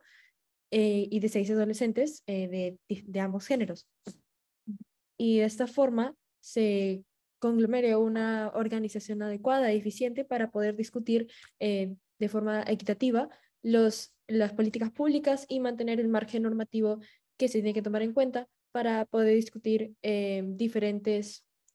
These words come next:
eh, estrategias de cómo implementar y cómo proteger los derechos de los niños y niñas adolescentes.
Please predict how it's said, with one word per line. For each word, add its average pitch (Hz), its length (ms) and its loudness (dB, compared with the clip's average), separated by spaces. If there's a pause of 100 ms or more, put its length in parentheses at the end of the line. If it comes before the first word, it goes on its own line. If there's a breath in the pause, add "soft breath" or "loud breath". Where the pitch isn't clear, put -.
(240)
eh, 214 240 2
estrategias 220 840 2 (360 soft breath)
de 214 380 4
cómo 240 200 -2
implementar 220 680 -4
y 220 100 -2
cómo 233 280 -2
proteger 220 480 -2
los 226 140 2
derechos 196 380 -4
de 214 100 0
los 214 120 0
niños 202 320 -4
y 196 40 -2
niñas 185 380 -6
adolescentes. 185 640 -8